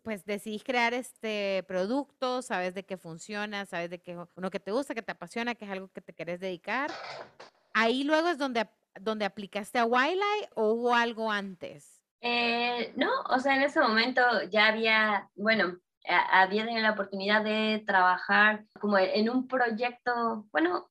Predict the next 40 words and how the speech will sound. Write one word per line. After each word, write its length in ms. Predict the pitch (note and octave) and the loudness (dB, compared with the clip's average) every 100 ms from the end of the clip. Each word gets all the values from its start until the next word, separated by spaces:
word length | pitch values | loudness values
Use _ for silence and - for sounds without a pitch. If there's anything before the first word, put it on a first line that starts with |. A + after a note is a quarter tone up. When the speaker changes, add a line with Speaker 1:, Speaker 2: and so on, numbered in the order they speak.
| - | -6
Speaker 2:
pequeño, 540 | B3+ C4+ D4 D#4 F#4 | -4 0 2 2 -2
¿no? 200 | C#4+ C4 | 0 0
O 40 | C4 | 2
sea, 240 | B3+ A#3+ - - - | 0 0 -8 -20 -2
de, 220 | G3+ F3+ | 2 4
en 80 | G#3+ | 4
Ciudad 140 | A3+ | 4
de 80 | A#3+ | 4
México, 240 | B3 C#4+ C4+ - | 2 -2 -2 -4
de, 160 | F#3 F#3+ | -2 0
del 200 | F#3+ G3+ | 0 0
Fondo 200 | G#3+ G#3+ | 0 2
de 80 | G#3 | 2
mi-, 280 | G3+ - - | -2 -6 -4
pro-, 140 | F#3+ F3 - - - - | 0 0 -2 -8 -8 -2
del 260 | F3 F#3+ G3 | 0 0 2
Fondo 280 | D4 C#4 C4+ | 4 6 6
de 80 | |
Promoción 560 | - A3 G3+ F#3+ A3+ B3 | 4 4 2 2 -2 0
Turística 640 | A3+ B3+ G#3+ A3 G#3+ A#3 - | 2 2 0 -2 0 0 0
de 120 | E3+ | 0
la 160 | E3+ E3+ | 0 -2
Ciudad 200 | - F#3 | 0 2
de 120 | G#3 | 4
México, 420 | A3 G#3+ G#3+ C4+ - - G#3 | 2 -2 -2 -4 -4 -12 -6
entonces, 400 | G#3 G3+ G#3+ A3+ | -2 2 4 4
donde 420 | G#3 G#3 A#3 A#3+ - | 4 4 4 2 4
nos 160 | G3 | 2
pidieron, 280 | G3 F#3+ G3+ | 4 2 2
pues, 140 | G3+ G3 | 2 0
algunos 280 | F3+ F#3 | 0 2
de 40 | F3+ | 0
los 140 | F3+ | 0
productos, 480 | G#3 A3 A#3 C4 C4+ | -2 -4 -2 0 0
entonces, 340 | G#3 A3+ A3+ - | 2 0 0 0
así 420 | G3 - B3 B3+ | 0 -2 -10 -6
hicimos, 440 | G#3 G3+ A3 A3 G3+ | -6 -4 -2 0 2
de 100 | G3+ | 0
hecho, 200 | G3+ G#3+ G#3 G3 | 0 0 0 0
loterías 840 | G3+ G#3 G3 G3+ G#3+ B3 A4+ | 0 0 0 0 2 0 -2